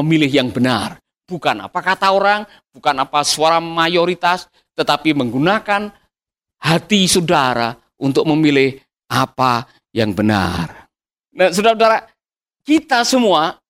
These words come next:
dalam situasi tertentu sebagai seorang pemimpin, Anda akan mendengar banyak suara. Ada banyak pembisik, ada banyak hal-hal yang harus kita dengar dan harus kita seleksi. Tidak semua yang masuk harus kita katakan ya.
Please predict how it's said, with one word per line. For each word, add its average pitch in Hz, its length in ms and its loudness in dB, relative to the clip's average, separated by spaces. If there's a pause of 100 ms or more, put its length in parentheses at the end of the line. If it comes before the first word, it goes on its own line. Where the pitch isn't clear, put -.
(280)
dalam 175 320 0
situasi 247 480 0
tertentu 196 480 0
sebagai 165 320 2
seorang 190 320 2
pemimpin, 175 480 -2
Anda 220 400 0
akan 233 160 0
mendengar 175 400 -2
banyak 170 240 -2
suara. 160 400 -6 (480)
Ada 170 160 0
banyak 196 480 0
pembisik, 180 560 0 (480)
ada 190 320 0
banyak 247 640 0
hal-hal 220 400 2
yang 208 240 0
harus 190 320 -2 (240)
kita 202 480 -2 (240)
dengar 185 560 0
dan 160 320 -2
harus 190 240 -2
kita 190 240 -8
seleksi. 170 480 -4 (320)
Tidak 240 480 0
semua 254 480 2
yang 220 240 -2
masuk 190 400 -2
harus 165 320 -4
kita 156 240 -8
katakan 147 400 -8
ya. 107 400 -2